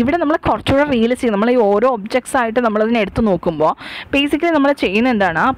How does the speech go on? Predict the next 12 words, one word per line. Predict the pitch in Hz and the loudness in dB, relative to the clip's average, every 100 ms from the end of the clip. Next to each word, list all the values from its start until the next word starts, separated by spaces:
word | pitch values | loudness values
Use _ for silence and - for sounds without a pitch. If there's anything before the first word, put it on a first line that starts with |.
| 220 | 2
പോയത്തിനെ | 202 220 240 240 240 - - - - 214 | 2 2 0 -2 -2 -4 -16 -8 -2 0
ആ | 226 185 | 2 2
ഓരോ | 190 269 294 | 2 2 2
ഒബ്ജക്റ്റിലൂടെ | 196 226 233 - 220 302 | 0 -4 -4 0 0 0
നമ്മളതിനെ | 220 202 208 269 196 | 0 0 -2 0 -4
കുറച്ചുകൂടെ | - - 285 339 370 | -4 0 2 2 0
realistic | 277 254 - 262 202 | 0 0 -2 -2 -2
ആയിട്ട് | 185 - 196 | -2 -2 -4
പഠിക്കാനായിട്ട് | 170 208 208 180 240 - - | -4 -2 0 0 -2 -4 -6
ശ്രമിക്കുകയായിരിക്കും. | 185 175 185 185 135 123 - | -4 -4 -2 -2 -2 -4 -4
അപ്പോൾ, | 277 - - - | -4 -8 -20 -16
ആ, | - | -4